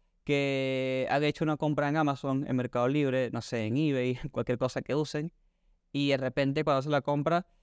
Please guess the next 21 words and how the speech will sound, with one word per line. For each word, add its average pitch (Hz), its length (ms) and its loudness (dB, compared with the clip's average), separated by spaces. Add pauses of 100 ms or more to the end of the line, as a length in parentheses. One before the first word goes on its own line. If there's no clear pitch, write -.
(120)
eh, 131 200 0
se - 120 -2
dieron 131 200 2
cuenta, 131 280 2
no 120 80 -2
sé, - 280 -8 (220)
se - 140 -4
dieron 120 160 -2
cuenta 127 260 0
de 123 140 -2
que, 127 120 -2
"Ah, 160 220 4
lo 139 100 0
puse 131 200 -4
en 135 60 0
la 135 60 0
dirección 117 320 -2
que 117 100 -4
no 131 140 -2
era", 143 340 0 (260)
em, 110 720 -2